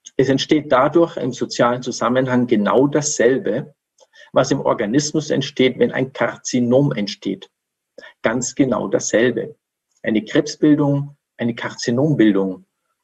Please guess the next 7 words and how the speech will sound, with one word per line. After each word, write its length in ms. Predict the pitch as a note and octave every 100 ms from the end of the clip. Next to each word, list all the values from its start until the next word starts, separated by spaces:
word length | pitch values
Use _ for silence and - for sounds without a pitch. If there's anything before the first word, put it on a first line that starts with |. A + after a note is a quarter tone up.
| -
Kulturkrebs, 1000 | - - - F3+ F#3 - D3 D3 - _ _
Kulturkarzinom. 1040 | - C3+ - G3 - G2+ - G#2+ F#2+ - - _ _ _ _ _ _ _ - - -
Damit 180 | C#3 D#3
ist 140 | D#3 -
gemeint, 500 | D3 C#3 D3+ E3+ D#3
dieses 380 | D3 C#3+ -
Wachstum, 960 | A#2+ C#3+ - - - - F#3 F#3 F#3+ G3+